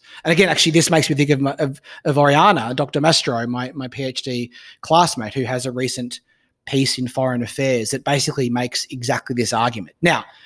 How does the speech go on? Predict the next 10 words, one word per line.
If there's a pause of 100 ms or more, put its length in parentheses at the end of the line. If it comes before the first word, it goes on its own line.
her
views
are
not
unanimously
held.
There's
much
disagreement
on,